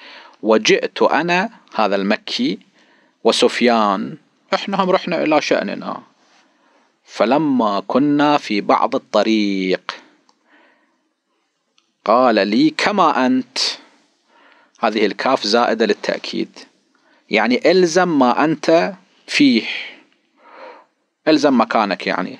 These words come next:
توقف، أوقف. "قال لي: 'كما أنت حتى أنظر في هذا الحديث'". هذا حديث عظيم سمعته من الإمام وكتبته، هسه مرة ثانية أريد أشوفه.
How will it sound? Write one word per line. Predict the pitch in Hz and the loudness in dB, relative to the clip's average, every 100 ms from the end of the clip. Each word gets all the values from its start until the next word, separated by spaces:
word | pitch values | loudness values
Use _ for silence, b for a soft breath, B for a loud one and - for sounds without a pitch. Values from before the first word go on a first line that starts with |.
| - | -2
توقف، | - - - - - - | 0 0 0 -6 -6 -2
أوقف. | 127 110 - - - - _ _ _ b b b b b b _ _ _ _ _ _ _ - | 0 0 -2 -12 -16 -20 _ _ _ b b b b b b _ _ _ _ _ _ _ -2
"قال | 139 147 117 113 | 2 4 2 2
لي: | 156 | 0
'كما | 160 165 165 131 - 175 | 0 -2 0 0 0 0
أنت | 208 196 | 0 -2
حتى | - 196 - _ _ - 127 113 - | -2 -2 -4 _ _ -2 0 0 0
أنظر | 165 175 165 170 180 190 | 0 0 2 4 4 2
في | - 117 | 0 0
هذا | 107 131 131 123 | 2 2 2 0
الحديث'". | 117 - 101 104 101 95 98 - - | 0 -4 -4 -8 -8 -12 -16 -8 -6
هذا | 90 | -4
حديث | - 92 - - | -4 -6 -6 -6
عظيم | - 110 117 120 110 - _ B B B B B B B | -6 -4 -4 -4 -6 -12 _ B B B B B B B
سمعته | - - 110 95 117 | -6 -2 0 -2 -2
من | 110 | 0
الإمام | 101 82 98 98 90 | 0 -2 -2 -2 -4
وكتبته، | - - 131 - - 175 - b b b b b | -8 -4 -4 -2 -2 -2 -6 b b b b b
هسه | - 131 | -2 2
مرة | 113 107 | 2 2
ثانية | - 127 120 98 | 0 0 0 -2
أريد | 95 | -2
أشوفه. | 92 98 - - | -4 -6 -8 -8